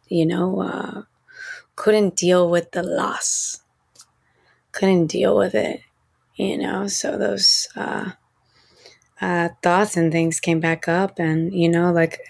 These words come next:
never followed all the way through with it. Like, thank God, you know, but, you know, it was just like, again, like, "God, what is happening here?" And that actually was a time where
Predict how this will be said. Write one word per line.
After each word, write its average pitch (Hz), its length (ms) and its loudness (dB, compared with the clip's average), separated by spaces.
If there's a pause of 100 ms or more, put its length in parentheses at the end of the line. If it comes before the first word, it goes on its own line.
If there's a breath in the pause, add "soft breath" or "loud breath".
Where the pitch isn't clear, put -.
(120)
never 185 540 -2 (200)
followed 175 640 2 (840 loud breath)
all 185 120 4
the 175 80 2
way 170 120 4
through 202 260 4
with 254 160 4
it. 196 180 2
Like, 175 220 -2
thank 156 300 -2
God, 202 540 -4 (100)
you 175 120 2
know, 170 220 -2
but, - 420 -6 (720)
you - 120 -8
know, - 200 -8
it - 60 -10
was - 180 -10
just - 220 -6
like, - 320 -8
again, 185 480 -6
like, 190 180 -10
"God, 185 320 -6
what 185 120 -2
is 185 140 -4
happening 196 400 -4
here?" 165 160 0
And 185 140 0
that 262 220 -4
actually 220 360 -2
was 180 140 0
a 180 60 -4
time 175 380 0
where 180 360 -4